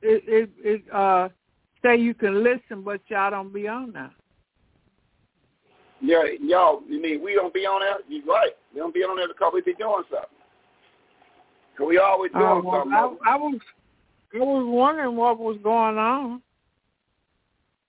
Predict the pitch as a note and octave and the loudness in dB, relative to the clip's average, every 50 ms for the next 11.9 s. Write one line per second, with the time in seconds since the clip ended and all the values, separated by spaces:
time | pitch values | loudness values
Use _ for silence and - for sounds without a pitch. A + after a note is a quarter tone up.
0 | _ _ _ _ _ - - A3 A3+ A3 - C4+ C4 A3+ G#3 B3 B3 A#3+ A#3 G#3+ | _ _ _ _ _ 0 2 4 4 4 2 0 0 2 2 4 4 4 4 4
1 | A3+ A#3 A#3 A3+ G#3+ F3 - F3+ F3 E3+ G#3 A#3 A3 A3 A#3+ A#3+ A#3+ A3 A#3 A#3 | 4 4 4 4 4 2 0 0 2 2 2 0 0 2 4 4 4 4 2 0
2 | A3+ A3 G#3+ G#3+ A3 A3+ A3+ A3+ A#3 - - B3 A#3 A3+ A3+ A3+ A3 D#4+ F#4 - | 0 0 0 0 0 2 2 2 2 0 -4 -2 0 2 2 2 2 0 0 0
3 | A#4 G4+ - - _ _ _ _ _ _ _ _ _ _ _ _ _ _ _ _ | 0 0 -2 -10 _ _ _ _ _ _ _ _ _ _ _ _ _ _ _ _
4 | _ _ _ _ _ _ _ _ _ _ _ _ _ - - - E3+ E3 E3 - | _ _ _ _ _ _ _ _ _ _ _ _ _ -14 -12 -8 -8 -6 -4 -2
5 | F3+ G#3+ C4 C4 C4 C4 C4 - C#4 C4+ C#4 D4+ D4 - - - C#4 C4 B3+ B3 | -2 -2 2 2 0 0 0 -2 -2 -2 0 -2 -4 -8 -2 2 2 4 4 4
6 | B3 A#3 G3+ A3 A#3+ B3 A#3+ A#3 A3 G3+ G3 _ _ - G#3 G3+ G#3 G3+ G3 F#3+ | 2 2 0 0 0 0 0 0 -4 -12 -20 _ _ -6 -2 -2 0 0 0 0
7 | F#3 F3 - - F#3+ F#3 F#3 G3+ G#3+ A3+ A#3 A3+ A3+ A3+ A#3 A#3+ C4 C4+ B3+ A#3+ | -2 -4 -4 -6 -6 -4 -4 -2 -2 -2 -4 -4 -4 -2 0 2 2 2 0 -2
8 | A3+ A3 G#3+ - _ _ _ _ _ _ _ _ _ _ _ _ _ - G3 G3+ | -6 -8 -10 -14 _ _ _ _ _ _ _ _ _ _ _ _ _ -4 -4 -2
9 | G3+ - B3+ A#3+ B3+ C4 B3+ A#3 G#3+ G3 G3+ G3 _ _ - G3 F#3+ - - A#3+ | 2 2 4 4 4 4 2 0 -2 -2 -4 -6 _ _ -10 -10 -8 -4 0 0
10 | A#3 A3+ - - - _ _ - - G#3 G3+ G3+ F#3 D3+ _ _ _ - A3 G3+ | 2 2 0 -4 -10 _ _ -4 0 0 2 2 0 -2 _ _ _ -2 0 2
11 | G3 F#3+ F#3 F#3 F3+ _ _ - F#3 F3+ F3+ F3+ F3 _ - E3+ E3+ | 4 4 2 0 -2 _ _ 0 4 6 6 6 6 _ 0 -6 -6